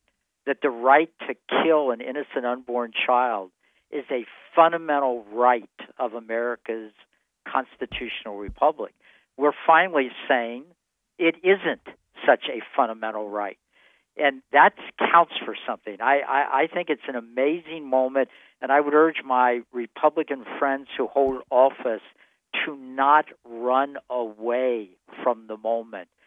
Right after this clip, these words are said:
It's the <clears throat> left that has to be embarrassed for their view on abortion, not the party of Lincoln, Reagan, and Trump. <laughs> We don't have anything to be embarrassed about.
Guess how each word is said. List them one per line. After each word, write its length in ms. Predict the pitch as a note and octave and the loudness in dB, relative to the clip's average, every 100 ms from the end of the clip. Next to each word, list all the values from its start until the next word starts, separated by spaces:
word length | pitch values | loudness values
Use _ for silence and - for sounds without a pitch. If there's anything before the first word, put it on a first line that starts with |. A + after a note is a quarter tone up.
| _ _ _ | _ _ _
It's 340 | E3 D#3+ D3 C#3 | -2 -2 -2 2
the 120 | D3+ | 2
<clears throat> 0 | |
left 600 | C#3 C3+ F3+ F#3 - - _ | 2 2 6 4 2 -10 _
that 100 | B2 | -8
has 240 | - C#3+ C3 - | -2 -2 -2 -6
to 80 | B2+ | -12
be 160 | B2+ | -6
embarrassed 600 | A#2+ A2 B2 C3+ B2+ F#2 - - _ _ _ _ - | -6 -4 0 2 2 -2 -12 -20 _ _ _ _ -6
for 120 | D3 C3 _ - | -4 -4 _ 2
their 320 | F#3 B3 A#3+ | 6 6 4
view 480 | D3+ C3+ A#2+ A2 C3 | -2 -6 -4 -4 -6
on 100 | A#2+ | -8
abortion, 580 | A2+ G#2+ A2 F#2+ - F#2 _ _ _ _ | -8 -10 -10 -8 -12 -12 _ _ _ _
not 240 | F#3 G#3 - | 0 2 0
the 60 | E3+ | -2
party 400 | - D#3 C#3 B2+ | 6 6 6 -2
of 120 | A2 | -6
Lincoln, 380 | B2 C3 C3 A#2 | -8 -6 -6 -4
Reagan, 420 | A2+ A2+ A#2 G#2+ | -4 -4 -6 -10
and 140 | G2+ - | -12 -10
Trump. 400 | - D#3 C#3+ - - _ _ _ | -2 -2 -2 -6 -20 _ _ _
<laughs> 140 | - - - D#3+ | -8 -8 -8 -10
We 140 | F#3+ C4 | -2 2
don't 160 | A3 | 6
have 180 | D3+ C#3 | 6 6
anything 340 | E3+ F#3 F3 D3 | 4 4 0 0
to 60 | |
be 160 | C3 C#3 | 0 -2
embarrassed 580 | A#2 B2+ C#3+ C#3+ - - | 0 4 6 4 2 -8
about. 380 | - G#2 G2 | -4 -4 -6